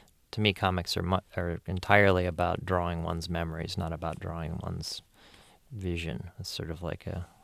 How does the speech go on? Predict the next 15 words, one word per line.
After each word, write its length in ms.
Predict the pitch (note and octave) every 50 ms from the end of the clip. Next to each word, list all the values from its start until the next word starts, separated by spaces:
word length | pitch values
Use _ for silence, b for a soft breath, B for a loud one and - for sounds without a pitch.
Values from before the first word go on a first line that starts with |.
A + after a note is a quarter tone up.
| -
you 140 | G#2 F#2+ E2+
know, 120 | E2+ E2+ D#2+ -
trying 240 | - G2 F2+ E2+ E2
to 60 | E2+
see 300 | - - - F#2+ F2+ F2
what's 340 | E2+ E2 D#2 - - - -
in 100 | F#2+ E2
your, 160 | E2 D#2+ E2 F#2 - - B2
in 100 | G#2 F2
your 120 | F2 E2+ E2
mind 420 | E2+ E2 E2+ E2+ F2 F2 F2 F2
in 80 | - -
a 80 | - - -
way. 180 | - - G2+ F#2
So, 280 | - - - - -